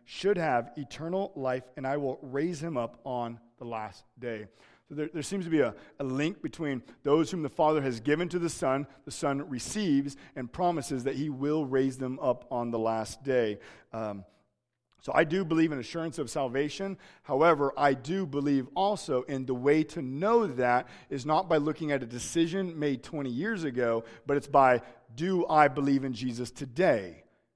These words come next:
Am I repenting today? Because we can all look back and say, "Well, you know, when I was six, I was baptized and all this," but, but did you actually believe? The, the, the test is, is, is there evidence? And so, um,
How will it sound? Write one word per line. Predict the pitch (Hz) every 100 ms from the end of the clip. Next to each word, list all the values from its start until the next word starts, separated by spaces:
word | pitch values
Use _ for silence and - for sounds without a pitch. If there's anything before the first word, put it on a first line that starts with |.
| _ _ _
Am | 151 156
I | 156
repenting | 147 147 143 135 135 127 117
today? | 156 131 143 170 131 92 76 _ _ _ _ _ _ _ _ _ _ _ -
Because | 139 143
we | 147
can | 165
all | 196 180
look | 156 123
back | 151 147 147
and |
say, | 139 139
"Well, | 196
you | 180
know, | 131
when | 131
I | 120
was | -
six, | 226 240 165
I |
was | 113
baptized | 113 180 165 180 175 151
and |
all | 147 131
this," | 131 -
but, | 117 _ _ _ _ _ _ -
but | 135 -
did | 180 143
you | 175 160
actually | 160 - 151
believe? | 139 170 233 185 127
The, | 131 -
the, | - 139 -
the | 127
test | 190 254 - -
is, | 117 117 104 - _ _ _ _ _ _ 135
is, | 127
is | 147 127
there | 131
evidence? | 208 135 92 95 - -
And | 123 107
so, | - 117 110 - - - _ 117
um, | 104